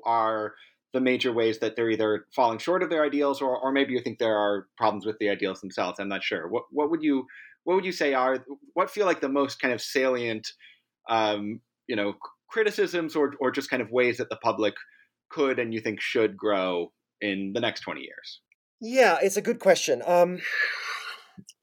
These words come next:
Speaker 2: I, I'm gonna approach this kind of broadly, and then maybe we can, we can certainly talk about specific instances. I think I say that, you know, the title of the book is "One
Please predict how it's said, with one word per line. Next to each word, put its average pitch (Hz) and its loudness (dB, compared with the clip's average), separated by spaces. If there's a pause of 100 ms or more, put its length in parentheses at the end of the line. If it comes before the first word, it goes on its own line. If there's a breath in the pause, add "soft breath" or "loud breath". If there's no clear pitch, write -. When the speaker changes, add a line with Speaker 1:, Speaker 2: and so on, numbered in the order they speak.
(260)
Speaker 2:
I, 170 0
I'm 180 0
gonna 196 4
approach 196 4
this 156 0
kind 151 0
of 127 0
broadly, 131 4
and 135 2
then 113 0
maybe 110 4
we 104 0
can, - 2
we 139 0
can 76 -4
certainly - 4
talk 104 0
about 104 4
specific 98 4
instances. - -2 (400 loud breath)
I 175 2
think 233 2
I 226 8
say 160 2
that, 135 -4
you 143 2
know, 113 4
the 143 0 (100)
title 190 2
of 120 -2
the 123 -12
book 110 8
is 101 -2
"One 104 6